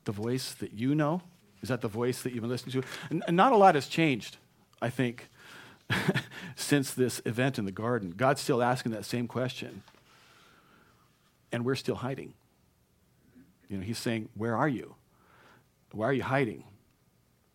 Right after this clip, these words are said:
So much of the time we use our life and our jobs and our money just to cover up. And that's exactly what these guys were doing. That I can do this on my own, on my own. I don't need you. And, and,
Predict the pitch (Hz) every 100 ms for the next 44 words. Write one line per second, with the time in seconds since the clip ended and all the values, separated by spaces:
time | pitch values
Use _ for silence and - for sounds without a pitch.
0 | _ _ - - 151 135 127 117 139 135
1 | 131 123 127 131 120 123 123 123 127 127
2 | - 110 95 101 127 117 120 120 113 98
3 | 95 110 127 123 123 120 120 117 113 107
4 | - 123 110 110 117 98 - - - 117
5 | 147 - 156 156 151 151 131 113 131 135
6 | 131 - 123 110 104 - 107 107 113 107
7 | 110 110 117 120 135 156 156 139 143 139
8 | 135 135 135 123 131 135 127 139 117 139
9 | 135 131 135 131 - - 135 135 - 135
10 | 131